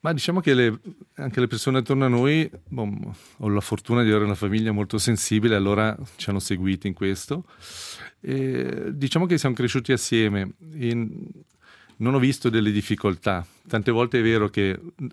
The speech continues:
eh, non vedendosi qualcosa è difficile subito capirlo. Però vedendo la difficoltà allora capisci che c'è un qualcosa che, allora si, si sono adattati, questo è anche bello.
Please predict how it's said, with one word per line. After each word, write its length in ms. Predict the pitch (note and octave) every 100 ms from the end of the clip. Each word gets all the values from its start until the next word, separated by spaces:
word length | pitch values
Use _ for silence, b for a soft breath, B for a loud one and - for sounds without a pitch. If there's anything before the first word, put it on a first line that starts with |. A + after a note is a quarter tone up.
| -
eh, 120 | B2+
non 200 | A#2 A#2+
vedendosi 600 | A#2+ A2+ A2+ G#2 G2 -
qualcosa 720 | A2 G#2 - G2+ G2+ G#2+ A#2+ -
è 100 | -
difficile 460 | F#2+ F2+ G2 - F2+
subito 580 | - F2+ F2+ F#2 F2 - G2+
capirlo. 520 | F2+ E2+ E2+ E2 F2 B B B B B B B -
Però 380 | C3 B2+ C3+ B2+
vedendo 400 | A2 A2 C3+ B2
la 140 | B2+
difficoltà 500 | A#2 - C#3+ D3+ A#2+
allora 240 | B2 B2
capisci 460 | B2 G2 - B2+ A#2
che 120 | -
c'è 160 | - A2+
un 160 | G#2+
qualcosa 640 | G2 A2 G#2 - G#2+ G#2+ A2
che, 200 | A2 G2 - _
allora 340 | - A#2 A2+ B2
si, 180 | - B2+
si 160 | -
sono 200 | - G2+
adattati, 600 | G#2+ G2 - F#2 F#2+ G2+ G2
questo 300 | G2+ - A2+
è 460 | G#2 F#2+ G2 G2
anche 200 | F#2+ F#2+ G#2
bello. 280 | F#2+ F#2